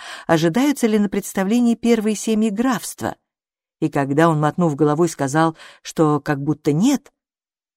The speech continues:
мисс Мэтти с миссис Форестер сели в первом ряду перед мисс Пул и мной, и нам было очень удобно переговариваться.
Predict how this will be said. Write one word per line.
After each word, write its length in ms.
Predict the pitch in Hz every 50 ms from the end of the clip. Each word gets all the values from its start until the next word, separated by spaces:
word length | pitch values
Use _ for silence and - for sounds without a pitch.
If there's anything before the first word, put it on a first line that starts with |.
| _ -
мисс 380 | 139 135 131 131 131 - -
Мэтти 380 | 131 131 139 165 208 - 240 220
с 100 | - -
миссис 300 | 156 139 - - 131 -
Форестер 520 | - 131 147 185 240 233 - - 285 277 - - - - - -
сели 340 | - - - 302 339 349 320
в 80 | - -
первом 400 | 262 269 285 269 226 233 214 202
ряду 300 | 190 190 175 254 294 -
перед 220 | - 220 233 208
мисс 260 | 214 208 202 190 -
Пул 260 | - - 226 269 294
и 60 | 294 294
мной, 440 | 294 269 180 143 131 127 113 - _ _ _ _ _ _ _ _ _ -
и 120 | - 202 202
нам 240 | 254 339 370 349 302
было 260 | 302 277 277 254 - -
очень 380 | - 359 349 - - 294 269 262
удобно 420 | 220 175 202 233 190 190 202 196
переговариваться. 1000 | - 208 202 185 165 147 170 156 127 120 110 - - 95 - - - - -